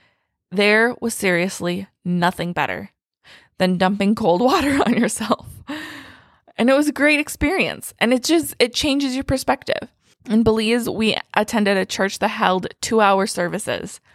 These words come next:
six services a week in Spanish. I don't speak Spanish, <laughs> actually.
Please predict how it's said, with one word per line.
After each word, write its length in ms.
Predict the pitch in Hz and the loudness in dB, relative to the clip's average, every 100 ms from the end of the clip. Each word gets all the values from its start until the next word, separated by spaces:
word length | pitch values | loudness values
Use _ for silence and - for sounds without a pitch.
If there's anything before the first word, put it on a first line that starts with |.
| _ _ _ _ _ _ | _ _ _ _ _ _
six 420 | - - 262 262 - | -8 -2 -2 -2 -4
services 600 | 240 220 208 - 196 190 | 0 0 0 0 0 2
a 60 | |
week 440 | 175 196 160 - - _ _ _ _ _ | 0 -4 -8 -12 -20 _ _ _ _ _
in 120 | 190 190 | -4 0
Spanish. 500 | 196 160 - - - _ _ _ _ - - - _ - | 2 0 -2 -10 -14 _ _ _ _ -18 -18 -20 _ -2
I 100 | 220 | 0
don't 160 | 427 - | 0 -2
speak 240 | - 247 | -4 -6
Spanish, 440 | - 147 143 233 - | -6 -4 -2 -2 0
<laughs> 20 | |
actually. 560 | 320 254 - 202 214 | 0 0 -2 0 0